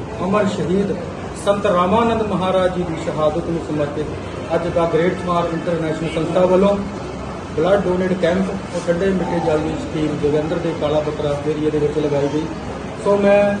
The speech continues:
ਆਈਆਂ ਹੋਈਆਂ ਸਾਰੀਆਂ ਸੰਗਤਾਂ ਦਾ ਦਿਲੋਂ ਧੰਨਵਾਦ ਕਰਦਾ, ਜਿੱਦਾਂ ਸਾਡੇ ਭੀਮ ਆਰਮੀ ਔਰ ਆਜ਼ਾਦ ਸਮਾਜ ਪਾਰਟੀ ਤੋਂ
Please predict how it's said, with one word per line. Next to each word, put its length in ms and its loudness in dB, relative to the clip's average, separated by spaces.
ਆਈਆਂ 220 4
ਹੋਈਆਂ 400 2
ਸਾਰੀਆਂ 360 -2
ਸੰਗਤਾਂ 280 -2
ਦਾ 120 0
ਦਿਲੋਂ 240 2
ਧੰਨਵਾਦ 420 0
ਕਰਦਾ, 360 0
ਜਿੱਦਾਂ 400 0
ਸਾਡੇ 300 2
ਭੀਮ 280 4
ਆਰਮੀ 300 2
ਔਰ 60 6
ਆਜ਼ਾਦ 360 4
ਸਮਾਜ 220 2
ਪਾਰਟੀ 380 2
ਤੋਂ 160 2